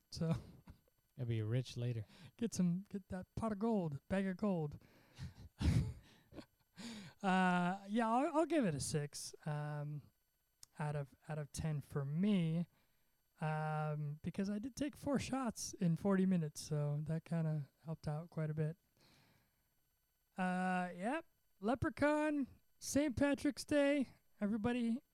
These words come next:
Speaker 1: be safe. Have a good day. Enjoy your green beer.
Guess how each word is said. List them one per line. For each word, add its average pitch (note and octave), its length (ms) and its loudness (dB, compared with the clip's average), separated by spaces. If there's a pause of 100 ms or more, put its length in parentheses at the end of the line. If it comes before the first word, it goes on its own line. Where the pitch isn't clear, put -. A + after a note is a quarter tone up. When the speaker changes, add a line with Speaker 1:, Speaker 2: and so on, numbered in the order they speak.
Speaker 1:
be B3+ 160 4
safe. G3 420 2 (560)
Have G#3 140 -2
a A3+ 40 -8
good G#3+ 240 -2
day. E3 380 2 (600)
Enjoy D#3+ 240 4
your F#3+ 160 6
green G3 240 6
beer. F3+ 340 2